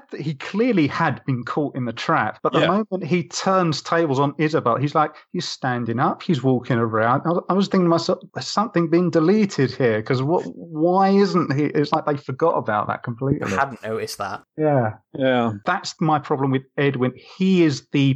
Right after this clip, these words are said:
Speaker 1: plot hole because all the others, the Predators pick them up, like, in the midst of doing combat operations,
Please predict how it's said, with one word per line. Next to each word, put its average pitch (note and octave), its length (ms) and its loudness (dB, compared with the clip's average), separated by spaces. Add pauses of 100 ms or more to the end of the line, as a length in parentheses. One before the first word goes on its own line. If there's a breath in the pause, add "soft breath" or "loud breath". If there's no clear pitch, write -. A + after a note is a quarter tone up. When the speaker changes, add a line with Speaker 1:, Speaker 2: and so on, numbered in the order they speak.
Speaker 1:
plot - 260 0
hole F#2+ 360 -4
because B2+ 640 0
all G3 180 4
the E3 180 2
others, A2+ 460 2
the - 80 -6
Predators D#3+ 500 -2
pick - 340 -8
them A2+ 140 0
up, A#2 200 -2
like, A#2+ 260 0
in A#2+ 160 0
the A2 80 -2
midst A2+ 500 0
of G#2+ 140 0
doing G#2+ 320 2
combat A2+ 420 2
operations, B2+ 480 0